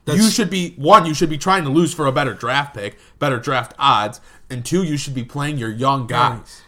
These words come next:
Speaker 2: Aaron, Aaron, that's such a, like, that's such just a, a, a, like, I'm trying to think of the right adjective here, but that's, that's great. Like, it, it,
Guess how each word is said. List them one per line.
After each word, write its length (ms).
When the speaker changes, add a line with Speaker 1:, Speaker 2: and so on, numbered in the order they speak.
Speaker 2:
Aaron, 200
Aaron, 140
that's 260
such 460
a, 60
like, 480
that's 200
such 300
just 300
a, 40
a, 600
a, 20
like, 260
I'm 340
trying 200
to 40
think 180
of 120
the 100
right 240
adjective 540
here, 180
but 180
that's, 300
that's 240
great. 420
Like, 180
it, 280
it, 120